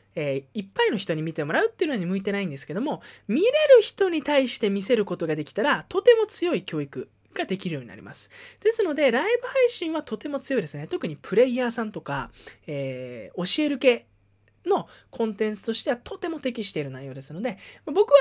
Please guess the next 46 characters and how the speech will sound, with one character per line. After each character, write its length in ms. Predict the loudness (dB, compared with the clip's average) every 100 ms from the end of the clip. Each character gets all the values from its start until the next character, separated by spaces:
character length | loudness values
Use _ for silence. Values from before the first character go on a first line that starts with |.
| 6
あ 40 |
ま 100 | 2
り 140 | 0 0
使 200 | -2 -4
っ 100 | -4
て 220 | -8 -4
は 120 | -2
い 100 | -4
ま 180 | -6 -8
せ 240 | -6 -6
ん 180 | -8 -12
け 160 | -14 -14
ど 140 | -8
も、 260 | -4 -4 -6 -14 -2
え 260 | 2 4 4
ー、 20 |
プ 120 | 2
レ 100 | 6
イ 40 | 6
ヤ 80 |
ー 20 | 4
さ 100 | -2
ん 60 |
と 80 | -2
か 60 | -4
ね、 220 | -6 -10 _
今 160 | -6 -2
か 80 | -2
ら 100 | -2
生 220 | -6 -6
ラ 120 | -4
イ 40 | -4
ブ 80 |
し 100 | -4
ま 180 | -6 -8
す 120 | -10
み 80 | -14
た 100 | -14
い 40 | -16
な 80 |
感 200 | -16 -14
じ 100 | -12
で 80 | -8
や 100 | -8
る 80 | -8
と、 280 | -2 -2